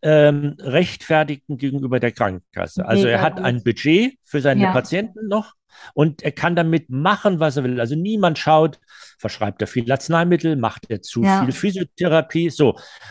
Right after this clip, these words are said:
Speaker 1: Und das wurde jetzt analysiert, ich glaube im Kinzigtal sogar nach fünfzehn Jahren.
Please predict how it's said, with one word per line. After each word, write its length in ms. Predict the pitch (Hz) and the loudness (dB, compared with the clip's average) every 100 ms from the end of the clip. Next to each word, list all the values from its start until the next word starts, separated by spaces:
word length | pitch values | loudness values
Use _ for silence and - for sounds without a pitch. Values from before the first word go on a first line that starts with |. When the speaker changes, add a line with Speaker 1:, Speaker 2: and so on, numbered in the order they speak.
| - | -4
Speaker 1:
Und 140 | 139 | 0
das 160 | 185 190 | 0 2
wurde 200 | 214 185 | 0 2
jetzt 220 | 175 175 | -2 -2
analysiert, 840 | 165 156 151 135 - 175 156 175 | -4 -4 -2 -4 -4 0 0 0
ich 120 | 135 - | -8 -2
glaube 320 | 139 139 143 | -2 -2 -6
im 120 | 127 | -8
Kinzigtal 680 | - 175 - - - 151 147 | -6 -6 -6 -8 -2 0 0
sogar 480 | 127 143 - 139 143 | -2 -6 -2 -2 0
nach 420 | 139 139 135 127 _ _ _ _ | -2 -2 -2 -4 _ _ _ _
fünfzehn 600 | _ - 175 - - 120 | _ -4 -4 -4 -6 -4
Jahren. 500 | 101 98 120 151 226 | -2 -2 -2 -4 -6